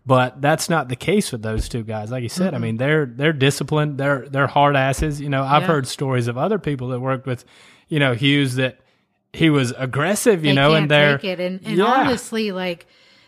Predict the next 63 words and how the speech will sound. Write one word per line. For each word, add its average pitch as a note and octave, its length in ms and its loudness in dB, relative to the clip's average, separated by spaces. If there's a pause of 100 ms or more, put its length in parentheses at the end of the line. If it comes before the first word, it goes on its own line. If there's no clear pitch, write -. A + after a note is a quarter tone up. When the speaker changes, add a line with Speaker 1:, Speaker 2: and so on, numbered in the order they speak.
(100)
Speaker 2:
they, A#3+ 260 4
uh, G#3 180 0 (200)
I A#3 200 0
was A3+ 340 0
one A3 320 -2
of G#3+ 80 -2
the G3 60 -2
ones G#3+ 480 0
that F#3 260 2
stayed G3+ 400 -2
there F3+ 160 2
the E3 160 -4
longest. F#3+ 800 0
And, F#3+ 460 0 (200)
you G3+ 160 2
know, F#3+ 140 2
we, F3+ 280 -2
a F#3 100 -2
lot G#3 240 0
of G#3+ 80 -2
guys A3 260 0
would G#3 140 -6
come G3+ 280 2
in G3+ 140 2
through G3 180 -4
the F3+ 100 -4
program, A3+ 500 0
but F#3 160 -4
they G3 140 0
just G3+ 300 -2
couldn't F#3 320 -4
take C#4 380 0
it. D#3 240 -6
Like, F#3+ 260 -4 (440)
Rhino's B3+ 500 2
a A3 40 -2
hard A3 320 0
dude, B3+ 280 2
and F3+ 140 0
he'll A#3+ 220 2
get A3+ 260 2
on A#3+ 240 2
you, A3 80 0
and F3 120 -2
he'll G#3+ 100 -2
tell A#3+ 240 2
you A#3 160 2
if - 120 -2
you're G#3+ 100 0
not G#3 180 0
doing G#3 240 -2
something G#3 420 -4
right G3 300 -2
or F3+ 60 2
if D#3+ 120 -6
you A3 80 2
need A3 220 2
to G3+ 60 -2
do G3 60 -2
this G#3 260 -2
or F3 80 -4
that. A3 280 0
And E3+ 180 -4